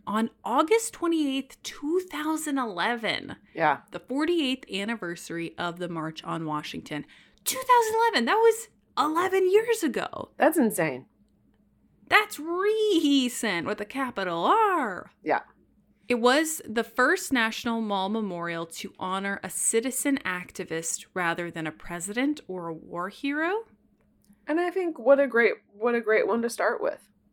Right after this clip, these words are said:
Speaker 1: Well, sure.
Speaker 2: I
Speaker 1: I would say
Speaker 2: mean,
Speaker 1: this
Speaker 2: who
Speaker 1: is
Speaker 2: else it
Speaker 1: exactly
Speaker 2: gonna
Speaker 1: the one
Speaker 2: be?
Speaker 1: you start with.
Speaker 2: Who else it gonna be?
Speaker 1: Absolutely. The memorial is open twenty-four hours a day with no fee required to visit.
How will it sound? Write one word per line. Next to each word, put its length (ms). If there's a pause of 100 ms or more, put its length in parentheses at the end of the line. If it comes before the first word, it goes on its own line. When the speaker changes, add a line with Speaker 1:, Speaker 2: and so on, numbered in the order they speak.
(520)
Speaker 1:
Well, 640
sure. 640 (240)
Speaker 2:
I 40
Speaker 1:
I 260
would 240
say 240
Speaker 2:
mean, 100
Speaker 1:
this 140
Speaker 2:
who 60
Speaker 1:
is 120
Speaker 2:
else 80
it 40
Speaker 1:
exactly 500
Speaker 2:
gonna 80
Speaker 1:
the 200
one 100
Speaker 2:
be? 120
Speaker 1:
you 80
start 380
with. 180 (560)
Speaker 2:
Who 160
else 180
it 100
gonna 280
be? 140
Speaker 1:
Absolutely. 760 (2500)
The 60
memorial 540
is 160
open 380
twenty-four 500
hours 260
a 80
day 240
with 220
no 220
fee 280
required 600
to 80
visit. 580